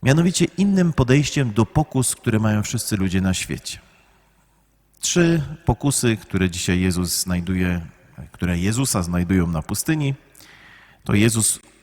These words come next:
potrafił je pokonać. Odpowiedzią na nie jest modlitwa, post i jałmużna. I w Wielkim Poście,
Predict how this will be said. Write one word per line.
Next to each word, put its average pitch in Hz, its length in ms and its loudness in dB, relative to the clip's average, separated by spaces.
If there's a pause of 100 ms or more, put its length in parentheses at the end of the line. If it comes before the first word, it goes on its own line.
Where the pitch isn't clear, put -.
(240)
potrafił 139 420 2
je 120 120 2
pokonać. - 720 -2 (600)
Odpowiedzią 131 540 2
na 117 180 2
nie 107 300 0
jest - 460 -2 (160)
modlitwa, 139 460 -2
post - 340 -4
i 90 60 -4
jałmużna. 87 680 -2 (1040)
I 233 100 -4
w - 20 -8
Wielkim 185 360 2
Poście, 120 460 0